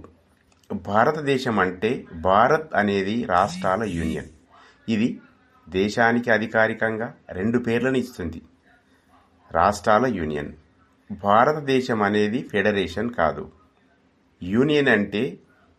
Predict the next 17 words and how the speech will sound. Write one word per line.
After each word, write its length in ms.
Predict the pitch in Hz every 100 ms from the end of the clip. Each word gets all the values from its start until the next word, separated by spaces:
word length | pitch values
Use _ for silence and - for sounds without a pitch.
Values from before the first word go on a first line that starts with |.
| 101
ఏ 180 | 117
రాష్ట్రానికి 960 | 131 110 127 - 131 127 120 123 139 - - 80
భారత 340 | 90 110 131 135
యూనియన్ 600 | 107 101 113 117 110 104
నుండి 300 | 98 95 113 - 90
విడిపోయే 760 | 104 120 127 117 113 110 -
హక్కు 260 | 90 85 -
లేదు. 320 | 113 82 78 - _ _ _ _ _ _ _ _ _ _ - _ _ _ _ 95
భూభాగం, 640 | 90 139 143 120 98 82 - - - _ _ _ 92
భారత 440 | 104 113 156 165
భూభాగంలో 880 | 127 110 120 110 107 104 98 92 104 156 - -
ఏవి 360 | 90 98 127 131
ఉంటాయో 560 | 117 104 98 90 90 135 - _ _ _ _
ఈ 140 | 113 123
ఆర్టికల్ 580 | 117 151 160 - 127 147
వివరిస్తుంది. 600 | 120 104 92 - 82 82 82 - _ _ _ _ _ _ 87
రాష్ట్రాల 560 | 92 110 - 127 123